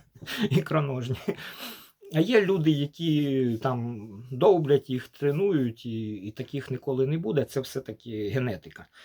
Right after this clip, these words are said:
Але тренувати їх, ну, натренувати можна. Відносно об'єм можна збільшити, якщо ви знаєте як. Також під ікроножною знаходиться кам-, камбалоподібний м'яз,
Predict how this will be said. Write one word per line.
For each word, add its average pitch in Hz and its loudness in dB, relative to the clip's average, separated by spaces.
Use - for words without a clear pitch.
Але 196 6
тренувати 170 2
їх, 156 2
ну, 143 6
натренувати 175 0
можна. 101 -10
Відносно 143 -2
об'єм 135 -4
можна 135 0
збільшити, 170 -4
якщо 120 -4
ви 120 0
знаєте 123 -2
як. 220 -4
Також 151 6
під 151 -4
ікроножною 139 2
знаходиться 107 -8
кам-, 135 2
камбалоподібний 147 0
м'яз, 185 -4